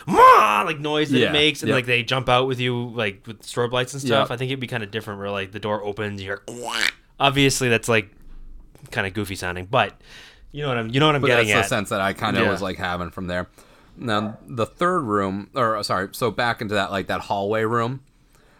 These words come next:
Speaker 2: So as you're going through the hallway to the ceiling, it's gonna be, like, L E D s-, like, style, like, stars. So it kinda looks just kinda, like, trippy again, just kinda dr-, it to, like, tell you that it's sorta dreamy
Speaker 1: Yeah.
Speaker 2: or sorta not, kinda like
Speaker 1: Yeah,
Speaker 2: that
Speaker 1: you can do
Speaker 2: in-between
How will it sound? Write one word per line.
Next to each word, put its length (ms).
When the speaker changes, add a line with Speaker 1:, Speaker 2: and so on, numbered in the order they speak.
Speaker 2:
So 480
as 160
you're 100
going 240
through 160
the 100
hallway 300
to 160
the 80
ceiling, 500
it's 140
gonna 160
be, 120
like, 260
L 140
E 80
D 180
s-, 240
like, 200
style, 460
like, 200
stars. 680
So 180
it 80
kinda 220
looks 400
just 180
kinda, 180
like, 140
trippy 380
again, 400
just 160
kinda 260
dr-, 260
it 260
to, 140
like, 240
tell 180
you 140
that 120
it's 140
sorta 300
dreamy 260
Speaker 1:
Yeah. 120
Speaker 2:
or 40
sorta 320
not, 460
kinda 220
like 140
Speaker 1:
Yeah, 140
Speaker 2:
that 80
Speaker 1:
you 60
can 120
do 100
Speaker 2:
in-between 60